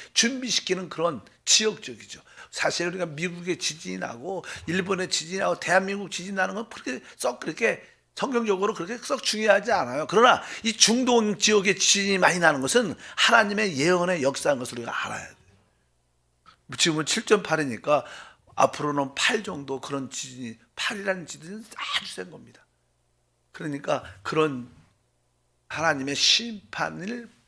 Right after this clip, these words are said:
볼 수밖에 없네요. 그런데 오늘 말씀에 "그러나 노아는 야훼께 은혜를 입었더라." 바로 여러분과 제가 진짜 이 세상은 이렇게 관영하고 죄로 가득한데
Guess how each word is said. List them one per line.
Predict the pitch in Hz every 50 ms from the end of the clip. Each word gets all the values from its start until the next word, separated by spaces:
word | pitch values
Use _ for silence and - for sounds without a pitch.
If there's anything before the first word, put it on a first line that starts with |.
| _ _ _
볼 | - 143 147
수밖에 | - - 160 143 - - 123
없네요. | 113 110 104 -
그런데 | - 139 156 156 151 190 190
오늘 | 160 151 160 165
말씀에 | 151 139 127 - 143 185 233 269 - - - - _ -
"그러나 | - - 143 147 139 131 135 160 220 330 339 - - - _ _ _ _ _ -
노아는 | 117 120 139 147 135 127 127 139 196 262 349 285 - _ _ - _ _ _ _ _ _ - -
야훼께 | 120 123 127 131 131 113 - - - 160 190 240 262 - - - _ _ _ -
은혜를 | 113 131 143 151 143 139 139 151 156 175 190 202 - _ - -
입었더라." | 123 127 - - - - - - - - - - - - _ _ _ _ _ - - -
바로 | - - 120 123 127 123
여러분과 | 123 131 143 147 135 139 143 143 143 131
제가 | - - 113 113 120 131 135 131
진짜 | - - - 165 185 196 202 190 - - 180 165 156 - _ _ _ - - -
이 | - 190 202
세상은 | 190 - - 196 185 175 180 185 185 185
이렇게 | 185 170 165 -
관영하고 | 170 - - 170 170 180 180 180 170 160 156 151 147
죄로 | - - 170 170 165 160 - - - -
가득한데 | - - - - 185 - - - 147 151 156 175 170 - -